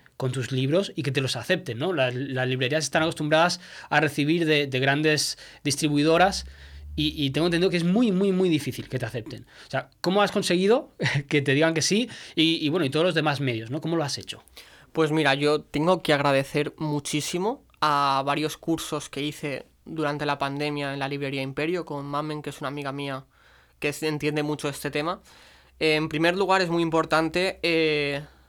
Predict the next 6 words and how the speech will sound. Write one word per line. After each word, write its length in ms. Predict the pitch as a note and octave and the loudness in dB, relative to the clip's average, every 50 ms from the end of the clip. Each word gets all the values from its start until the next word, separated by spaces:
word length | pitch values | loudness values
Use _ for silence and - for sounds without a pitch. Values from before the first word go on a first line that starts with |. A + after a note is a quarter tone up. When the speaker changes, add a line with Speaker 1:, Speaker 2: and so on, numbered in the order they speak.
| _ _ _ _ _ _ _ | _ _ _ _ _ _ _
Speaker 2:
tener, 440 | E3 D#3 D3+ D#3 D#3+ E3+ F3 - - | 0 2 4 4 2 2 0 -2 -2
eh, 440 | - E3+ D#3+ D#3 D#3 D#3 D3 D3 D3 - | 0 2 4 4 4 4 2 2 0 -2
muy 400 | E3 E3 D#3+ D#3+ D#3 D#3+ D#3+ D#3+ | -4 -4 -2 0 0 0 0 0
bien 320 | D#3 D#3 D#3 D#3+ E3+ E3+ | 0 0 0 0 0 -2
tu 200 | E3+ - D#3 C#3+ | -4 -6 -6 0
página, 560 | - D3 D3+ D#3 D#3 E3+ F3 F#3 G3 G3+ E3+ | 2 2 2 2 0 -4 -2 0 0 -2 -2